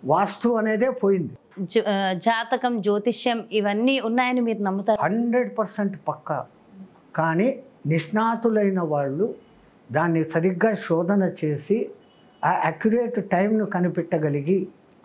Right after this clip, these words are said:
Speaker 1: చేస్తే అద్భుతమైన ఫలితాలు.
Speaker 2: ఆ,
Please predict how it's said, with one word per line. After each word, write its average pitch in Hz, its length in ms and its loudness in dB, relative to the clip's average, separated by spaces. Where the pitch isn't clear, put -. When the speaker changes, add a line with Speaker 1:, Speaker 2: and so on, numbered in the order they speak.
Speaker 1:
చేస్తే 156 640 -2
అద్భుతమైన 185 600 0
ఫలితాలు. 139 500 -6
Speaker 2:
ఆ, 170 200 -2